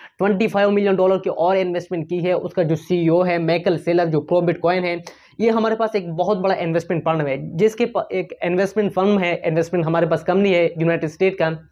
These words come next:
इसके पास अभी तक एक लाख पच्चीस हज़ार से ज़्यादा Bitcoin है, सबसे ज़्यादा Bitcoin इसके पास है। अगर हम और all जितनी भी हमारे पास इंस्टीट्यूशन है, उसकी बात करें, इसने एक Bitcoin की जो an average प्राइस है, इसके बाद थर्टी थाउजेंड डॉलर है, यानी इसके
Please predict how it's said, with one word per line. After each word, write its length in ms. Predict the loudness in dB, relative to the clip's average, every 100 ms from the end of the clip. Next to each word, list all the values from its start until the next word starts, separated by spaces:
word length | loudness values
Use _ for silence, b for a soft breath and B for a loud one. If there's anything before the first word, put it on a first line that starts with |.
| _ _ _ _ _ B B B 0
इसके 260 | 2 2
पास 380 | 0 2 0 0 -4
अभी 180 | -2 0
तक 200 | -2 -2 -4 0
एक 280 | 2 2
लाख 280 | 0 0 -2 -8
पच्चीस 260 | -6 -4
हज़ार 180 | -2 -2
से 160 | -2 -2
ज़्यादा 260 | 0 2
Bitcoin 380 | -2 -2 -4 -4
है, 100 | -10
सबसे 480 | -4 -4 -4 -2 0
ज़्यादा 300 | 2 2 2
Bitcoin 400 | 0 -2 -2 -2
इसके 240 | -6 -4
पास 260 | -2 -2 0
है। 80 | 0
अगर 180 | 0 -2
हम 220 | -2 -4 B B 0
और 140 | 2
all 280 | 2 2 0
जितनी 260 | -2 0
भी 60 | 0
हमारे 240 | 0 0
पास 260 | -2 -4 -4
इंस्टीट्यूशन 580 | -4 -2 -2 0 0 0
है, 60 |
उसकी 240 | 0 0 0
बात 240 | 0 0
करें, 200 | 0 -2 -4 B B B
इसने 340 | 0 0 2 2 0 -4 0
एक 280 | 2 4 2
Bitcoin 380 | 0 0 0 -2
की 80 | 0
जो 120 | 0
an 160 | 0 0
average 260 | 2 0
प्राइस 380 | 2 2 2 2
है, 80 | -2
इसके 200 | -2 -2
बाद 260 | -2 -2 0
थर्टी 260 | 0 0 0
थाउजेंड 480 | 0 0 -2 -2
डॉलर 260 | 2 2 2
है, 100 | -2 -8 b b
यानी 260 | 0 0 -2 -16 -2
इसके 220 | -2 2